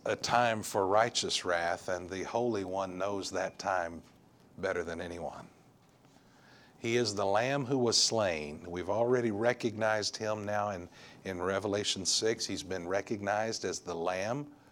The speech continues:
who's worthy to open the scroll. Therefore, the people say, "I'm scared of that lamb."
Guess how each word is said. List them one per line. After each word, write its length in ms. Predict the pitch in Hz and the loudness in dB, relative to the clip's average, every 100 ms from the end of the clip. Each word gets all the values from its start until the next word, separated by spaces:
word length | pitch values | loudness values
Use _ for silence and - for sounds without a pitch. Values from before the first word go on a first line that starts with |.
| - - _ _ 104 | -20 -20 _ _ -6
who's 160 | 87 | -4
worthy 360 | 87 95 98 101 | -2 -2 -2 -4
to 120 | 98 | -2
open 400 | 95 104 - 120 | -2 -4 -4 -6
the 80 | 123 | -6
scroll. 560 | - - 98 78 - - - _ _ _ - - - - - - - - - - - - | -6 -2 0 0 -2 -12 -20 _ _ _ -20 -20 -20 -20 -20 -20 -20 -20 -20 -20 -20 -10
Therefore, 420 | 92 104 - 110 98 | -2 0 2 0 0
the 120 | 92 | -2
people 580 | - 160 151 101 85 78 | -4 -4 -4 0 -2 0
say, 580 | - 95 87 85 85 - - - - - - - - - | -2 0 0 0 -4 -8 -20 -20 -20 -20 -20 -20 -18 -8
"I'm 180 | 104 110 | -6 -2
scared 440 | - - 135 131 | -2 4 4 6
of 80 | 90 | 2
that 200 | 85 80 | 0 -2
lamb." 360 | 80 76 - | -6 -8 -12